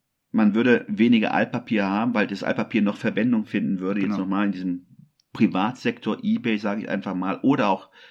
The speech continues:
Speaker 1: gerade mal Weihnachten,
Speaker 2: Ja.
Speaker 1: verschickt da jemand, ich denke an meine Tante hier in Spanien, die wird mir sicherlich wieder was schicken und die Kartonage oder diese
Speaker 2: Mhm.
Speaker 1: Umverpackung, also, äh, die würdest du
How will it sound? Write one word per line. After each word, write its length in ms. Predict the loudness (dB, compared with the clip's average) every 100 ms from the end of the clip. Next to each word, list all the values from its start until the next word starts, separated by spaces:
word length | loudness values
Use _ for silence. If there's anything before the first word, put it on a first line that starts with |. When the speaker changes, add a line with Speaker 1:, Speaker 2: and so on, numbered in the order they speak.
| _ -4
Speaker 1:
gerade 160 | 2
mal 160 | 2 4
Weihnachten, 480 | 4 2 0 -2 -2
Speaker 2:
Ja. 140 | -2 -8
Speaker 1:
verschickt 360 | -8 -4 -4 -2
da 60 | -2
jemand, 280 | 0 -2
ich 120 | -4 -6
denke 160 | -2
an 80 | -2
meine 200 | -2 -2
Tante 320 | 0 0 0
hier 120 | -2
in 120 | -4 -6
Spanien, 560 | -6 -4 0 0 0 -6 -20 -20 -8
die 120 | -2
wird 160 | 0 2
mir 100 | 2
sicherlich 340 | 2 0 0
wieder 200 | 2 0
was 100 | 0
schicken 360 | 2 2 2 0 -4 -4
und 140 | 2
die 100 | 4
Kartonage 720 | 2 0 0 2 4 4 2 -2 -8 -4
oder 140 | -2
diese 200 | -2 -2
Speaker 2:
Mhm. 60 | 0
Speaker 1:
Umverpackung, 680 | 2 2 0 -2 -2 -6 -10 _ _ _ _ -20 -18 -12
also, 420 | -6 -4 -2 -4 -8 _ -14
äh, 360 | -6 -4 -4 -6 -10 -18 -20 _ -4
die 100 | 0
würdest 300 | 2 0 0
du 260 | 0 0